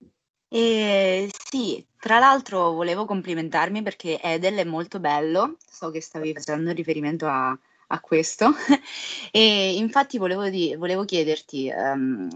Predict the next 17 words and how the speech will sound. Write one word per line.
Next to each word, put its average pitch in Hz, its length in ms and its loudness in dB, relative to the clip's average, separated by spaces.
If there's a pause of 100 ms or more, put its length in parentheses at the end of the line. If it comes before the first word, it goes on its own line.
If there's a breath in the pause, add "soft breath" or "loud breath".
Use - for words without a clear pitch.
(160)
in 190 140 2
merito 226 360 4
ai 165 160 4
tuoi 160 200 -4
lavori, 156 680 -4
io 202 140 0
ho 143 640 -2
notato 175 480 0
che 151 120 -6
ogni 196 280 -2
tuo 170 160 -2
lavoro 170 340 -2
è 160 140 2
una 151 200 -4
delicata 151 840 2
opera, 147 460 0
davvero, 147 480 -10